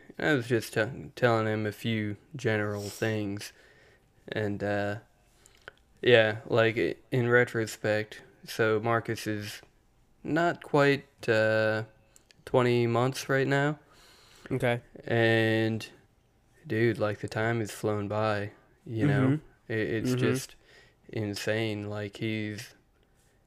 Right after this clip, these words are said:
Speaker 1: he's at a point now where he's starting to, like, like, truly communicate with us.
Speaker 2: Mm-hmm.
Speaker 1: Like, for example, he's known, like, more or all done in reference
Speaker 2: Mm-hmm.
Speaker 1: to food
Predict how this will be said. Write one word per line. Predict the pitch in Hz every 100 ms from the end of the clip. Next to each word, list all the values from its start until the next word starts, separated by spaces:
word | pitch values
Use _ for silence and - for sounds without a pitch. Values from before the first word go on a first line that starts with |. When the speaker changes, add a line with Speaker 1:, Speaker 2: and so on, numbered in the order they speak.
| _
Speaker 1:
he's | 127 117
at | 120
a | 107
point | - 123 131
now | 117 107 104
where | 104 107 107 104 131 -
he's | 127 117
starting | - 113 107 107
to, | 104
like, | 104 104 104 - _ -
like, | 110 104
truly | - 143 135 123 110 107 107 - _
communicate | - 107 107 113 117 127 131 135
with | 131
us. | 139 147 - - - - - - _ 147
Speaker 2:
Mm-hmm. | 131 127
Speaker 1:
Like, | 110 110 107 - - - - - - _ - _
for | - 110
example, | 107 113 110 113 107 107
he's | 107 139 135
known, | 127 113 117 113 110
like, | 107 104 101 - _ _ _
more | - 113 120 117 117 117
or | - 113 107
all | 107 107
done | 101 110 110 120 135 139
in | 117 107
reference | 110 107 113 131
Speaker 2:
Mm-hmm. | 123
Speaker 1:
to | -
food | - 123 131 156